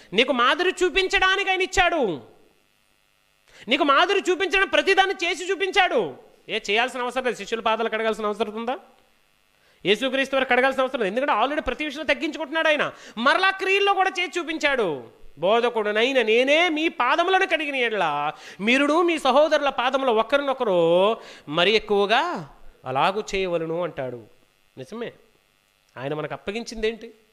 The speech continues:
తగ్గింపు. ఆయన మనకు నేర్పించింది ఏంటి? ప్రార్థించే విధానం. ఆయన మనకు నేర్పించింది ఏంటి? ఇతరుల కొరకు పని చేయడం. ఆయన మనకు నేర్పించింది సువార్త ప్రకటన. ఆయన మనకు నేర్పించింది త్యాగము.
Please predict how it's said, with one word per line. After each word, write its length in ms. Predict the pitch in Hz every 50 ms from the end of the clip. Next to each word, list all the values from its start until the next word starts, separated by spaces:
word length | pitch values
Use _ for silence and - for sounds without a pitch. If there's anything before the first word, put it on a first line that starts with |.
| _ _ _ _ _ _ _ _ _ -
తగ్గింపు. 560 | 143 123 120 123 156 151 139 - - 123 107 _ _ _ _ _ _ - - - -
ఆయన 140 | 170 208 220
మనకు 200 | 226 226 214 208
నేర్పించింది 560 | 208 214 233 233 - 262 254 262 254 240 254
ఏంటి? 320 | 254 254 262 269 269 - - _ _ _ _
ప్రార్థించే 500 | 147 139 151 170 143 175 180 170 - 185
విధానం. 300 | 170 165 151 156 143 131 - - - - 160
ఆయన 160 | 190 240 262
మనకు 180 | 269 269 269 254
నేర్పించింది 520 | 247 254 254 247 294 269 247 302 277 277
ఏంటి? 220 | 285 - 294 285 - - - -
ఇతరుల 340 | 208 220 - 277 262 277
కొరకు 260 | 277 269 277 262 254 269
పని 220 | 269 262 262 277 - 294
చేయడం. 180 | 277 277 254 226
ఆయన 160 | 226 262 277
మనకు 200 | 285 285 277 262
నేర్పించింది 480 | 254 262 269 262 285 302 285 294 254
సువార్త 400 | - - 247 269 285 294 294 294
ప్రకటన. 260 | 285 302 294 294 277 269
ఆయన 160 | 254 277 302
మనకు 200 | 294 294 285 269
నేర్పించింది 480 | 262 269 269 269 311 277 233 294 285
త్యాగము. 760 | 302 - - 254 233 233 285 311 285 320 320 330 294 214 143